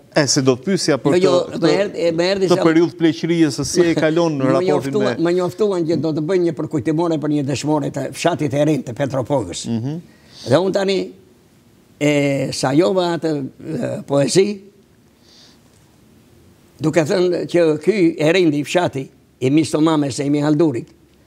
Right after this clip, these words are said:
Speaker 2: është dhe i Petro Pogës.
Speaker 1: Po, e lidhe me
Speaker 2: E
Speaker 1: me
Speaker 2: nisa
Speaker 1: dy
Speaker 2: ande,
Speaker 1: figura të
Speaker 2: arrita,
Speaker 1: tjera, po.
Speaker 2: përfundova te Mihaldurit
Speaker 1: Mhm.
Speaker 2: dhe dëshmorët e rindit.
Speaker 1: Mhm.
Speaker 2: Ashtu. Ndërsa në festivalin e parë,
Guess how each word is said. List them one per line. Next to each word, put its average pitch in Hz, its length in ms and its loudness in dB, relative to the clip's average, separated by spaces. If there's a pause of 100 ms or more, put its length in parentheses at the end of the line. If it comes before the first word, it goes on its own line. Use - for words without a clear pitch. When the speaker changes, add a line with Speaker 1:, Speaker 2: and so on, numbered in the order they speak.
(120)
Speaker 2:
është 131 120 0
dhe 160 120 4
i 170 40 0
Petro 196 260 -2
Pogës. 190 460 -4 (840)
Speaker 1:
Po, 87 380 0
e 104 80 0
lidhe 104 340 0
me 95 200 -4
Speaker 2:
E 110 80 -2
Speaker 1:
me 101 100 2
Speaker 2:
nisa 156 320 2
Speaker 1:
dy 175 80 0
Speaker 2:
ande, 180 120 0
Speaker 1:
figura - 180 0
të 170 140 -2
Speaker 2:
arrita, 180 260 2
Speaker 1:
tjera, 190 80 -2 (160)
po. 170 80 -6
Speaker 2:
përfundova 156 420 0
te 156 80 0
Mihaldurit 156 540 2
Speaker 1:
Mhm. 135 40 -4
Speaker 2:
dhe 147 180 -2
dëshmorët 131 360 -4
e 143 140 -4
rindit. 117 320 -6
Speaker 1:
Mhm. 135 520 -8 (480)
Speaker 2:
Ashtu. - 300 -12 (600)
Ndërsa 139 300 0
në 143 100 -2
festivalin 143 560 0
e 175 80 -2
parë, 147 380 -4